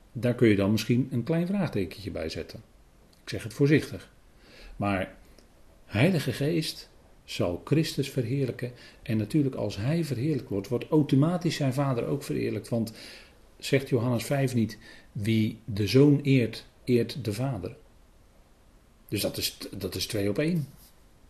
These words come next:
Hè, dat, dat is, eh, als je, als je de Zoon eert, dan eer je tegelijkertijd de Vader. Die Vader die zo'n geweldige Zoon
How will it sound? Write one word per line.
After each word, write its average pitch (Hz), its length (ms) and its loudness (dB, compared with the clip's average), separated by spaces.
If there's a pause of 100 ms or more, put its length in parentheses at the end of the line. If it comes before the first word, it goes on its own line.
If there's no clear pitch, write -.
(380)
Hè, 127 220 0
dat, 113 220 -2
dat - 240 -6
is, - 220 -6
eh, - 340 -8
als 107 140 -4
je, 127 100 -4
als 117 220 0
je 95 60 -6
de 92 120 -4
Zoon 147 300 8
eert, 196 520 0
dan 90 140 -4
eer 95 120 -8
je 90 80 -6
tegelijkertijd 92 680 -8
de 92 60 -10
Vader. 87 360 -8 (960)
Die 95 120 -10
Vader 98 320 -4
die 87 120 -6
zo'n 113 240 2
geweldige 101 540 0
Zoon 117 420 4